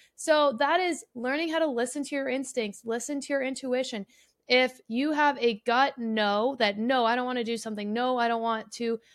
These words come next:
partake in this relationship. No, I don't wanna do this, that, or the other thing." It is really, really important, in my opinion, to be mindful of that and to listen to those cues,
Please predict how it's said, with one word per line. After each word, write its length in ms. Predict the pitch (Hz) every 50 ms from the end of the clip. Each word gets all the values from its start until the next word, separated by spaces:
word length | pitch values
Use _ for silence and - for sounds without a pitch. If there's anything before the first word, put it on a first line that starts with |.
| _ _ _
partake 420 | 269 262 254 - 262 247 247 233
in 80 | 254 247
this 180 | 247 233 -
relationship. 560 | 254 240 233 226 226 - - 226 214 - 214
No, 340 | 208 214 226 247 254 254 254 240
I 100 | 226 233
don't 180 | 233 247 240
wanna 180 | 240 247 247 240
do 120 | 214 240
this, 220 | 226 226 233 226 -
that, 240 | - 220 220 226
or 80 | - 220
the 120 | 214 220
other 200 | 220 220 208 220
thing." 420 | 214 - - 226 214 233 269 320 311 _ - _ _ _ _ _
It 120 | 247 277
is 160 | 311 302 277
really, 320 | 247 240 277 285 294 311 285
really 240 | 254 269 269 269
important, 560 | 262 247 - 254 247 233 226 247 233 226 226 -
in 240 | - 240 233 233 233
my 200 | 226 220 220 226
opinion, 720 | 233 233 226 220 - 214 214 214 220 240 277 320 359 381 403 - - _ _ _ _ _
to 120 | - 330 349
be 140 | 269 320
mindful 440 | 294 254 226 214 220 240 226 294 302
of 120 | 311 302 247
that 240 | 311 311 311 233
and 120 | 240 262 262
to 160 | 254 294 277
listen 340 | 262 240 240 240 - 277 254
to 140 | - 226 233
those 280 | 214 233 220 220 214 -
cues, 580 | - - - - 208 185 175 180 196 - -